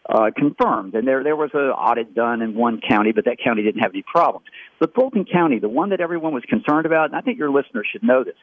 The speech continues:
that county actually bought software that was supposed to take those signatures and make sure those signatures were correct against the state database. Guess what? They didn't use their own software. So you think, do you think naturally some people might have some questions about why Georgia law would have to be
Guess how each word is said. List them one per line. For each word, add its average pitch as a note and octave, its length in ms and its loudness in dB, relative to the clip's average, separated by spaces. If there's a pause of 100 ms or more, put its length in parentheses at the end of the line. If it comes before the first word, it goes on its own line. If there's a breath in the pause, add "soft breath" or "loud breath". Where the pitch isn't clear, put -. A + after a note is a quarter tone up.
(140)
that B3 260 2 (160)
county F3+ 480 0 (280 soft breath)
actually F#3+ 420 0
bought E3+ 420 0 (160)
software C#3+ 680 -4
that C#3+ 100 4
was C#3 160 -4
supposed - 520 0
to G3+ 80 -2 (180)
take - 140 -2
those D#3+ 160 0 (100)
signatures A2+ 580 0
and B2+ 140 2
make D#3+ 160 0 (100)
sure F#3+ 140 2
those D3+ 240 0
signatures C#3+ 500 -4
were C3 120 2
correct D#3 440 0
against B2 300 -2
the - 180 2
state D3 280 -2
database. F3+ 380 -2 (680 loud breath)
Guess G3+ 300 4
what? B3 400 0
They D#3 140 4
didn't F#3+ 400 0
use F#3+ 280 0
their G3 160 2
own G3+ 240 -2
software. A3 540 -2 (340)
So G3 60 6
you A3+ 160 4
think, C4 300 0 (240 loud breath)
do F3+ 60 4
you F3+ 180 4
think B3 200 -2
naturally G3 520 -2
some G3 160 -2
people F#3+ 200 0
might E3 180 0
have E3 160 -2
some A#2+ 100 -6
questions D#3+ 440 -2
about C#3+ 300 0
why C#3 340 2
Georgia D#3 320 0
law D3 220 2
would B2+ 100 -4
have C3+ 180 -4
to - 60 -20
be A#2+ 140 -2